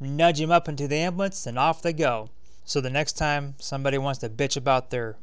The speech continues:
ambulance ride or how rough it was because the road's too rough or how mean the paramedic is, you just gotta tell 'em, for one, you could be in another country where they just practically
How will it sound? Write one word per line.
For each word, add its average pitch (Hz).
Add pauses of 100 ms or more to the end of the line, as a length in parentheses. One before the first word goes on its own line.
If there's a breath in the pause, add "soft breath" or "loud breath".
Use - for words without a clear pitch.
(160)
ambulance 139
ride 135
or 117
how 123
rough 127
it 139
was 131
because 120
the 113
road's 123
too 143
rough 131
or 107 (180 soft breath)
how 139
mean 160 (100)
the -
paramedic 143
is, 151 (220)
you 135
just 139
gotta 160
tell 156
'em, 120
for -
one, 139 (560)
you 143
could 180
be 156
in 139
another 139
country 160
where 127
they 127
just 127 (400)
practically 139